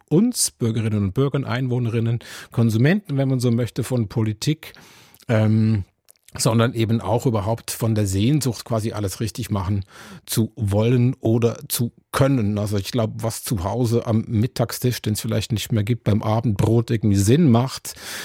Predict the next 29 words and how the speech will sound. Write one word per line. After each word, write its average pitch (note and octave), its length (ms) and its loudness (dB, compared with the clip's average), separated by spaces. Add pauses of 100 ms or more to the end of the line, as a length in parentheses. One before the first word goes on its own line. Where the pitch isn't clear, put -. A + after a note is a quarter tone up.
(160)
äh, A#2 260 2
quasi A2 300 -2
zu - 100 -6
fragen, G#2+ 300 -2
„Hast G#2 120 -4
du - 40 -16
die G#2 120 -2
Hausaufgaben G#2+ 520 -2
gemacht? C#3 340 0
Hast A2 160 -4
du B2 80 -4
alles G#2 160 -2
richtig B2+ 300 -4
gemacht? A#2+ 340 0
Was F#2+ 100 -4
machen A2 200 0
diese F#2+ 160 -2
sechs G#2 220 -4
Paar G2+ 180 -2
Unterhosen, A#2+ 480 0
die A#2 80 0
noch G#2+ 100 0
nicht G#2 140 -2
in G2+ 80 0
der F#2 100 0
Wäsche D3 220 0
sind, A2+ 280 0
äh, G#2 260 0
äh, G#2+ 240 0